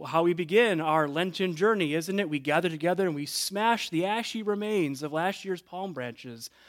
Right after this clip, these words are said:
on our forehead. Nothing is more metal than that, right? "Ashes to ashes, dust to dust," our funeral rite says.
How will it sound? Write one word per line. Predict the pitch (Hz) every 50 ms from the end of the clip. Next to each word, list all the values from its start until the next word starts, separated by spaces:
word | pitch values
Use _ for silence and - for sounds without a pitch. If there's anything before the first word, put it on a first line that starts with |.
| - _ _
on | 143 143 143
our | 135 135
forehead. | 131 - 139 135 127 117 113 113 110 110
Nothing | 113 135 156 151 - 165 135
is | 131 123
more | 123 131 135 131
metal | 120 120 120 135 143 139 139 135 123 120
than | 117 127 120 117
that, | 127 131 120 113 107 107 110
right? | 120 131 143 151 156 165 175 - _ - - _ _ _ _ _ _ _ _ _ _ _ _ _ _ _ _ _ _ _ _ _ _ _ _ _ _ _ -
"Ashes | - 160 190 202 - - 196 185 180 165 -
to | - -
ashes, | 156 160 165 165 160 - 160 151 143 127 120 120
dust | 117 151 156 160 147 - - - - -
to | - 131
dust," | 117 131 135 135 123 117 - - -
our | 131 123
funeral | - - - 147 135 127 123
rite | 120 120 120 117 113 113 -
says. | - - 123 113 107 104 101 107 127 - - - - -